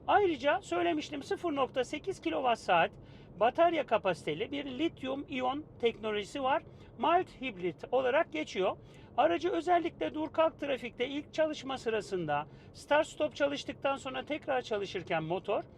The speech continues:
e, destekliyor ve böylece yakıt tasarrufu sağlıyor. Aynı zamanda emisyonu da düşürüyor. Kırk sekiz voltluk mild hibrit teknolojisi. On iki nokta üç kilowatt, yani yaklaşık on altı beygirlikte bir güç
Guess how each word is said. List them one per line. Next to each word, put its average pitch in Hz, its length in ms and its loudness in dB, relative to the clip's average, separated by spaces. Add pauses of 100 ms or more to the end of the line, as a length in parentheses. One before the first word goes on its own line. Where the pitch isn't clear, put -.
(340)
e, 214 140 -6
destekliyor 285 640 0
ve 359 140 -4
böylece 311 360 0
yakıt 349 420 0
tasarrufu 180 540 0
sağlıyor. 151 440 0
Aynı 247 200 -2
zamanda 175 480 0 (380)
emisyonu 240 540 -4
da 339 180 0
düşürüyor. 214 460 -2
Kırk 311 180 -4
sekiz 196 340 -6
voltluk 233 440 -2 (260)
mild 262 300 -2 (100)
hibrit 339 340 -6 (220)
teknolojisi. 269 680 -4 (680)
On 320 120 4
iki 294 280 -4
nokta 247 320 0
üç 320 280 -4
kilowatt, 180 440 2
yani 285 220 -2
yaklaşık 311 600 0 (560)
on 415 140 2
altı 247 560 2
beygirlikte 226 800 -2
bir 359 160 2
güç 302 440 -6